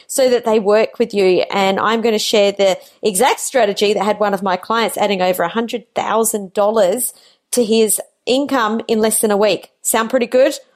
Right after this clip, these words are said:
I was pretty excited, that's for sure. And we're gonna talk about how to look like you're everywhere. Now, we all know that you're too busy already and you don't have time to be everywhere, and you shouldn't be either. We're gonna go through the easy steps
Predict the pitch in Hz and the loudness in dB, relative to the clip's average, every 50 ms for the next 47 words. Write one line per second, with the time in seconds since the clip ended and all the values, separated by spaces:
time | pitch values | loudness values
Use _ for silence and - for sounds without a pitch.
0 | _ _ - - 196 208 196 190 - - 214 180 185 185 190 175 - 196 175 170 | _ _ -4 0 0 0 0 0 -2 -2 2 2 2 2 2 0 -2 -2 0 0
1 | 175 175 175 180 170 - - - 190 185 - - 185 170 175 175 _ _ _ _ | 0 0 0 0 0 0 -2 -8 -6 -4 0 0 0 0 0 -4 _ _ _ _
2 | _ _ _ - - - _ - 254 277 302 302 294 - 285 302 277 277 294 254 | _ _ _ -20 -20 -10 _ 0 2 2 2 0 -2 0 0 0 0 2 0 0
3 | 208 175 - 214 220 226 226 226 233 214 - - 214 196 - - - - 208 190 | 0 -2 -2 -4 -2 0 0 0 0 -2 -4 -2 -2 -2 -2 -4 -2 0 2 2
4 | 160 - - - - 202 202 175 - 202 190 175 165 160 - - 87 - - _ | 2 0 -4 -2 -2 -2 -2 0 0 0 2 2 2 0 0 -2 -4 -8 -12 _
5 | _ _ _ _ _ _ - _ _ - 220 233 233 233 233 226 233 220 214 - | _ _ _ _ _ _ -20 _ _ -6 -4 -2 0 0 2 2 0 0 -2 -6
6 | _ _ - 240 311 359 370 370 359 330 285 294 285 285 277 254 220 - 220 240 | _ _ -4 -2 0 2 2 2 2 0 0 2 2 2 2 2 0 0 0 0
7 | 247 262 262 254 262 - - 254 262 254 247 233 185 - - 220 208 196 - 196 | 2 4 2 2 0 -2 0 2 2 2 4 2 0 0 0 0 0 2 0 0
8 | 175 175 196 196 185 180 170 175 185 185 190 185 180 180 190 202 190 196 202 190 | 0 2 2 2 2 2 2 2 0 0 0 0 -2 0 0 0 0 0 -2 -4
9 | - - - 196 180 175 175 - - 180 170 82 - 180 - 185 180 170 170 165 | -4 -6 -4 -2 -2 -2 -2 -4 -4 -2 0 0 0 0 0 0 0 2 2 2
10 | 160 160 117 - 262 285 311 330 - - 403 427 440 480 453 - _ 320 262 240 | 2 2 0 0 0 0 0 0 0 0 2 2 2 2 0 0 _ 0 0 2
11 | 254 311 370 403 403 - 226 170 - - - - - _ _ _ _ _ _ 294 | 2 0 0 0 0 0 -2 -2 -2 -6 -18 -20 -20 _ _ _ _ _ _ 0
12 | 339 415 440 415 381 - 285 254 247 - - 294 262 - - - - 262 320 370 | 2 2 2 2 2 0 0 0 0 0 0 0 2 0 0 -2 0 2 2 2
13 | - 370 349 - - 262 196 - - | 2 2 0 2 0 0 0 0 -2